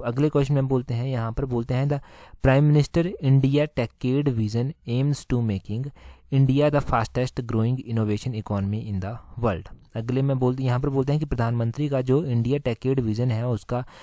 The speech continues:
लक्ष्य ये है कि भारत को दुनिया में सबसे तेज़ी से बढ़ने वाली जो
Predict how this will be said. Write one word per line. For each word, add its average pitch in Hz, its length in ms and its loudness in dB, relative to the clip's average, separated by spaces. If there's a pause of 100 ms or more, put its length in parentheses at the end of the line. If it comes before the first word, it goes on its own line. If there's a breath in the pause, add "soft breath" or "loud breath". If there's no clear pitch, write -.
(160 loud breath)
लक्ष्य 131 260 0
ये 123 200 0
है 107 180 -4
कि 151 100 -2
भारत 110 300 -4
को 135 160 0
दुनिया 107 360 0
में 127 100 -2
सबसे 123 300 -4
तेज़ी 113 340 -2
से 120 140 -4
बढ़ने 104 360 0
वाली 107 260 -4
जो 127 160 -2